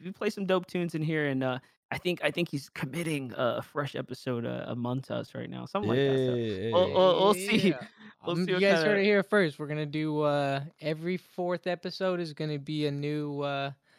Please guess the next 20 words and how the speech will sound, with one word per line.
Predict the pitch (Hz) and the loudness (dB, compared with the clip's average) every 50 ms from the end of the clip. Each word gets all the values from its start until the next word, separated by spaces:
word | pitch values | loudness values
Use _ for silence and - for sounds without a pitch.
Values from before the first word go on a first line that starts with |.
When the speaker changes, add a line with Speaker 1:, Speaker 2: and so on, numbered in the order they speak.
| _ _ - | _ _ -10
Speaker 1:
New | 160 165 165 | -8 -6 -4
little | 170 170 170 - | -2 -4 -4 -2
Speaker 3:
a | 123 | -2
new, | 135 147 160 | 0 0 0
Speaker 1:
tune. | 165 117 - - _ - | 0 -2 -8 -12 _ -2
Speaker 3:
a | 156 | 0
new | 160 170 165 | 2 2 4
little | 160 165 165 156 | 4 4 4 4
tune | 143 - - 170 160 151 | 4 2 2 2 2 2
for | 143 - 139 135 | 0 -2 -4 -4
y'all. | 135 135 127 123 127 | -4 -4 -4 -4 -6
So | 127 - - 131 131 | -6 -6 -6 -6 -4
we'll | 131 139 | -4 -6
keep | 139 - 160 151 | -6 -4 -2 0
Speaker 2:
Yeah. | 110 104 101 | 2 2 2
Speaker 3:
it | 151 143 147 143 - | 2 0 0 -4 -6
coming | - 156 147 147 143 143 | -6 -4 -4 -4 -4 -6
Speaker 2:
Let's | - - | -6 -4
go. | 147 | -2
Speaker 3:
through | 147 147 147 151 147 147 135 | 0 0 2 0 0 -2 -4